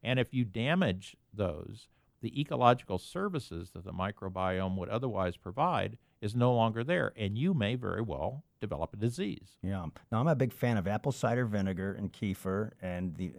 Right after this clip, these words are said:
Speaker 2: and maybe kombucha too. These fermented drinks, those are
Speaker 1: Yes.
Speaker 2: pretty good for us, aren't
Speaker 1: They're
Speaker 2: they?
Speaker 1: very important. In fact, uh, uh, you know, here in, we're fortunate here in San Diego that we're one of the health conscious centers of the country.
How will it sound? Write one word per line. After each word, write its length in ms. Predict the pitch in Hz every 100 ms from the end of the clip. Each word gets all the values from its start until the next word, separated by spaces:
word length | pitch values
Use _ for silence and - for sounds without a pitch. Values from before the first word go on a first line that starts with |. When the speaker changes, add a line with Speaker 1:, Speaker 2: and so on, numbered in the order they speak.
| - -
Speaker 2:
and 120 | - 90
maybe 180 | 101
kombucha 480 | 104 113 98 104 - 90
too. 80 |
These 180 | 98 101
fermented 540 | - 123 117 113 113 98
drinks, 280 | 120 113 -
those 140 | 117
are 60 | 117
Speaker 1:
Yes. 80 |
Speaker 2:
pretty 220 | - 120 113
good 200 | 135 -
for 200 | 95 85
us, 180 | 78
aren't 200 | 95 98
Speaker 1:
They're 100 | 117
Speaker 2:
they? 40 | 120
Speaker 1:
very 200 | 165 165
important. 440 | 135 127 101 104
In 160 | 107 110
fact, 500 | - 113 107 - -
uh, 320 | 101 92 90 104 - -
uh, 280 | 101 87 95 - -
you 80 |
know, 220 | 113 90 - -
here 240 | 190 185
in, 140 | - - _ _ _ -
we're 80 |
fortunate 560 | 120 - 226 190 107 92
here 160 | 120 104
in 80 |
San 280 | 98 107 101
Diego 420 | 90 92 95 80
that 180 | 80 -
we're 280 | 98 104 107
one 280 | 101 104 110
of 120 | 92
the 80 | 92
health 360 | - 113 107 -
conscious 600 | - 101 98 87 87 - _ _
centers 460 | - - 107 98 87
of 80 | 85
the 80 |
country. 460 | - 107 104 -